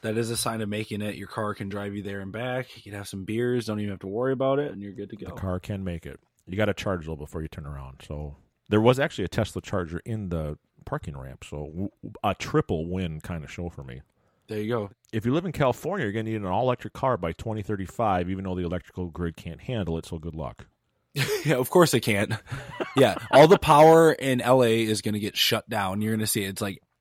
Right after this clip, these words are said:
Speaker 1: they're gonna implement this, and then five months into it, all of a sudden, bam, it's gonna be just fucking rolling blackouts throughout California on the coast. <laughs>
Speaker 2: I like when they say brownouts. When they say brownouts, I picture something totally different than electricity.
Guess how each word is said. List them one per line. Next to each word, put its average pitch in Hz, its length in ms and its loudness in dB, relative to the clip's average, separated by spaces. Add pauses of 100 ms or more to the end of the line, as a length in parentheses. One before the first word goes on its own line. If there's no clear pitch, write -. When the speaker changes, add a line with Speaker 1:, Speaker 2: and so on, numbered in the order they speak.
Speaker 1:
they're 113 200 2
gonna 104 420 0 (480)
implement 135 480 4
this, 143 240 4
and 113 180 0
then 107 360 -2 (720)
five 127 440 8
months 120 260 6
into 107 220 4
it, 98 40 0
all 101 120 2
of 101 40 0
a 104 40 -2
sudden, 98 400 2
bam, 92 360 4
it's 98 140 -4
gonna 98 160 0
be 95 120 -2
just 98 220 -4
fucking 95 300 -4
rolling 101 400 0
blackouts 92 640 -4
throughout 95 480 -4
California 92 640 -12
on 92 140 -10
the 95 80 -12
coast. - 420 -14 (120)
<laughs> - 120 -14
Speaker 2:
I 98 60 2
like 123 160 0
when 131 80 -2
they 110 80 -2
say 87 180 0
brownouts. 78 960 -8
When 101 100 -10
they 107 60 0
say 113 160 2
brownouts, 87 500 0
I 87 60 -4
picture - 300 -8
something - 240 -10
totally 92 280 -2
different 78 260 -10
than 76 120 -8
electricity. 69 680 -12